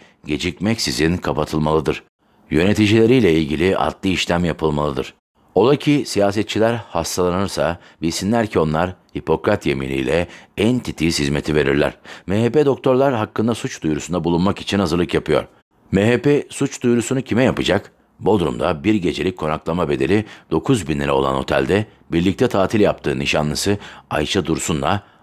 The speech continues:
Ankara Sheraton'da yapılan düğünle evlenen ve sarayda Cumhurbaşkanı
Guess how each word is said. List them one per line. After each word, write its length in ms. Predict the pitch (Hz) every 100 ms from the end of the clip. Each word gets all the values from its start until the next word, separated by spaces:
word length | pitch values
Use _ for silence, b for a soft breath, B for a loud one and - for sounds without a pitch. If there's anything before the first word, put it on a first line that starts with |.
| -
Ankara 560 | 98 120 104 101 101 -
Sheraton'da 580 | - 95 82 71 67 85
yapılan 480 | 76 76 76 90 87 B B
düğünle 340 | 78 107 139 90
evlenen 480 | 69 62 71 95 90
ve 200 | 87 -
sarayda 500 | - 78 78 78 90
Cumhurbaşkanı 720 | 76 80 76 71 - 85 92